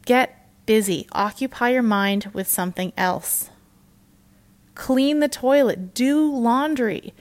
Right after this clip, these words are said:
It does not matter. But do something that's going to keep you busy while you think about what else you can do. What's the issue at hand? Think about it while you clean the toilet."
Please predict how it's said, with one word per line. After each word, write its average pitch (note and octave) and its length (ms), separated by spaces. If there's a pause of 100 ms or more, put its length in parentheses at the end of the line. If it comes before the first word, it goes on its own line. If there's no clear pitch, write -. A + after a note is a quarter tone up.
(240)
It C4+ 160
does C4+ 220
not C#4 180
matter. A#3 520 (300)
But G#3 200
do C4 220
something B3+ 500
that's - 200
going G#3 260
to F#3+ 380 (600)
keep A#3 340
you B3 120
busy G#3+ 460 (600)
while G#3 300
you G#3+ 140
think A#3 380
about F#3 420 (440)
what G3 280
else F3+ 320
you F#3 100
can F3+ 180
do. - 240 (920)
What's A3 280
the B3 160
issue A#3+ 260
at A#3 80
hand? G#3 400
Think F4 180
about F#4+ 240
it - 40
while F4+ 100
you E4 100
clean F4+ 220
the E4+ 80
toilet." E4+ 460